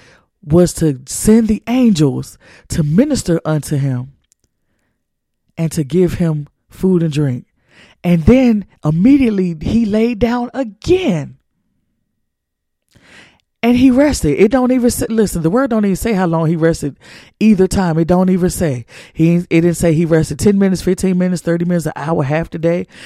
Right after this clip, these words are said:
The angel came back a second time after he laid back down, after he ate and drank.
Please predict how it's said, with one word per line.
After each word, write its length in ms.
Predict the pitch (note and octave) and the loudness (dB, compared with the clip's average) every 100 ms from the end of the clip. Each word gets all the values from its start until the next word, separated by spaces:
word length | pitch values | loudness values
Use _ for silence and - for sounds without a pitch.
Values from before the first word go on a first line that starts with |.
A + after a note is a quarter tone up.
| - - - | -20 -16 -6
The 120 | - | -4
angel 300 | A3+ C4+ B3+ | 0 0 0
came 260 | B3 B3+ A#3+ | -2 0 0
back 300 | A3 G#3+ A3 | 0 -4 -6
a 60 | - | -6
second 560 | - - F4+ G4 C4+ F3+ | -6 -2 -4 -4 -6 -4
time 460 | E3+ C3+ C3+ - _ _ _ _ _ _ _ _ _ _ - - - | -4 -6 -8 -16 _ _ _ _ _ _ _ _ _ _ -20 -20 -8
after 240 | G3 G3+ | -6 0
he 140 | G#3+ A#3+ | 2 2
laid 260 | A#3 C4 | 4 4
back 200 | A3+ C4+ | 2 -2
down, 420 | A3 G4 A4 - - _ _ _ _ _ _ _ _ _ _ _ _ _ _ _ _ _ _ _ _ - | -2 -4 -4 -10 -16 _ _ _ _ _ _ _ _ _ _ _ _ _ _ _ _ _ _ _ _ -6
after 240 | G3+ F#3+ | -4 0
he 160 | G3 G3 | -2 0
ate 160 | F3+ | 0
and 100 | D3+ | 0
drank. 300 | C#3+ C#3 E3 | -4 -6 -8